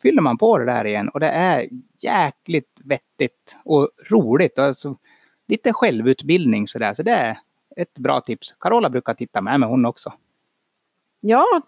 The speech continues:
Speaker 2: det får mer effekt än vad man tror. Men det låter väl lite klyschigt, så bara, "Ja, men kolla på ett YouTube-klipp och motivera dig."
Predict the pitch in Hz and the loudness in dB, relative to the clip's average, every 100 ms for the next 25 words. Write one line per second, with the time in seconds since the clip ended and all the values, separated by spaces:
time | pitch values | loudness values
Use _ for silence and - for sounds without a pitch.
0 | _ 220 254 302 349 233 220 220 220 247 | _ 0 2 2 2 4 4 2 2 2
1 | 208 202 214 - 190 180 185 196 226 185 | 2 0 -2 -4 -4 -4 -2 0 0 0
2 | 190 175 _ - 214 202 214 202 - 180 | -4 -8 _ -2 0 2 2 2 0 -4
3 | 180 175 - 170 - 170 185 214 180 190 | -4 -6 -4 -4 -4 -6 0 0 2 -2
4 | 190 180 180 185 - 160 - 156 175 - | -2 -2 -2 -4 -4 -6 -6 -8 -8 -8
5 | _ 170 - - 185 - - 165 170 - | _ -14 -8 -2 -2 -2 -4 -4 -6 -8
6 | 170 190 180 - - 185 | -4 -2 -2 -4 -6 -6